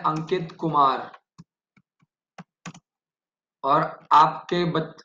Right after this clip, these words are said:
आपका जो mobile number है वो ट्रिपल एट थ्री ज़ीरो टू ज़ीरो टू ज़ीरो वन है और अगर आपकी mail आईडी career infowez at the rate gmail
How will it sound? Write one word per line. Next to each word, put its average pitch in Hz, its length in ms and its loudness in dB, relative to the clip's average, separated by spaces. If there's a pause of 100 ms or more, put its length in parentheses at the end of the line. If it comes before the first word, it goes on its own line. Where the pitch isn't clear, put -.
(100)
आपका 147 300 4
जो 170 120 2
mobile 160 380 2
number 165 240 0
है 170 80 2
वो 175 120 2
ट्रिपल 165 360 -2
एट 170 200 -2
थ्री 160 200 0
ज़ीरो 160 220 0
टू 165 240 0
ज़ीरो 165 180 2
टू 160 180 0
ज़ीरो 160 220 0
वन 156 260 2
है 165 280 2
और 143 160 6
अगर 151 240 0
आपकी 156 280 2
mail 160 300 2
आईडी 170 340 4 (720)
career 165 440 0 (1800)
infowez 165 1120 2 (1160)
at 151 320 2
the 170 80 2
rate 175 340 2 (840)
gmail 170 480 2